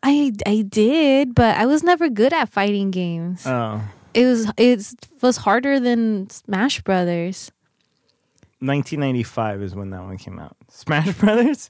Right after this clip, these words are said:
Speaker 1: Yeah.
Speaker 2: It's
Speaker 1: I
Speaker 2: the
Speaker 1: feel like
Speaker 2: diff-
Speaker 1: I could do better at Smash Brothers
Speaker 2: Well,
Speaker 1: than
Speaker 2: yeah.
Speaker 1: Mortal Kombat.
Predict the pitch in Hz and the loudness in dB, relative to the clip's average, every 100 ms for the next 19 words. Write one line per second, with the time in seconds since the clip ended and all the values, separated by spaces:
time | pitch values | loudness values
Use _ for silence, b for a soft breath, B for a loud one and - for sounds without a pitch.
0 | - 214 240 302 262 214 165 214 - 226 | -6 -4 -4 -4 -4 0 0 0 -2 2
1 | 277 254 254 262 254 247 226 233 277 226 | 4 4 2 0 0 0 2 2 2 0
2 | - 214 196 - 196 185 180 160 139 143 | -2 -4 -4 -4 -4 -4 0 0 2 0
3 | 139 127 127 120 175 175 185 - | 0 0 -2 -4 -6 -6 -6 -10